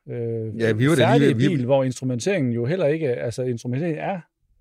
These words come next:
Speaker 1: den kan vi jo sidde og kigge på her. Den har jo en stor skærm i midten. Den minder meget om det, vi kender fra de andre I D-modeller. Og så alligevel ikke.
Speaker 2: Nej, den er større, øh, og, øh, har du lagt mærke til, at, øh, der er sådan nogle, øh, varmezoner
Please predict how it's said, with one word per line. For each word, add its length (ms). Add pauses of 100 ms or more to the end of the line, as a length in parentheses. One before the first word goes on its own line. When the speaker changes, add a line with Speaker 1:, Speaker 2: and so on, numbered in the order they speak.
(140)
Speaker 1:
den 140
kan 140
vi 40
jo 100
sidde 160
og 40
kigge 200
på 120
her. 220 (440)
Den 100
har 140
jo 60
en 80
stor 480
skærm 360
i 40
midten. 320
Den 120
minder 240
meget 360
om 240 (440)
det, 100
vi 60
kender 280
fra 200
de 120
andre 320
I 140
D-modeller. 720 (520)
Og 80
så 100
alligevel 360
ikke. 320 (800)
Speaker 2:
Nej, 300 (280)
den 100
er 60
større, 560 (440)
øh, 380
og, 400
øh, 280
har 180
du 80
lagt 200
mærke 260
til, 280
at, 220
øh, 180
der 100
er 40
sådan 240
nogle, 260
øh, 80
varmezoner 640